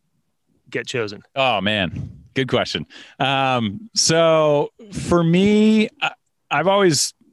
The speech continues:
Speaker 2: enjo-, found enjoyment out of naming companies. And, um,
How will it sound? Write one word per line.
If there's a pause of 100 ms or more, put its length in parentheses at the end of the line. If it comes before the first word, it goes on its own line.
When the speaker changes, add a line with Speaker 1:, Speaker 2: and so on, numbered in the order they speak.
(360)
Speaker 2:
enjo-,
found
enjoyment
out
of
naming
companies.
And, (420)
um,